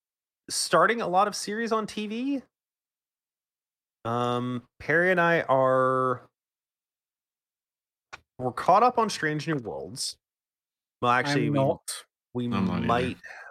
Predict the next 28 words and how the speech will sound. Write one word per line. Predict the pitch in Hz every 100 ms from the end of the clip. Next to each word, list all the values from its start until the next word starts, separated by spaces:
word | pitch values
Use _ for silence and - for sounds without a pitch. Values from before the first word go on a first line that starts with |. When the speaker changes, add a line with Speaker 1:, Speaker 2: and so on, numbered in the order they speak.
| - -
Speaker 1:
we | 123
might | 117 127 -
have | 139 127
another | 131 127 127
episode | 120 143 - 143 131
from | - 127 123 120
this | 113 135 - -
week | 170 170
available, | 170 175 175 180 175
possibly. | - - - - 147 147 139 143 139
Speaker 2:
I, | 147 -
I | 156 151 151
was | 147 143
literally | 139 151 156 160 160
watching | 151 147 - - 170
episode | 151 143 143 139
four | 135 - 170 156 196 233 240 - - - _ _ _ _ -
from | 147 139
last | 135 160 - -
week. | 247 254 - - - - _ _ _ _ _ _ _ _ _ _ _ _
Uh, | 165 160 160 160
but | 147 -
when, | 156 160 160
when | 160 160
I | 160
jumped | 147 165 156
on | 170
Discord, | 170 180 - 104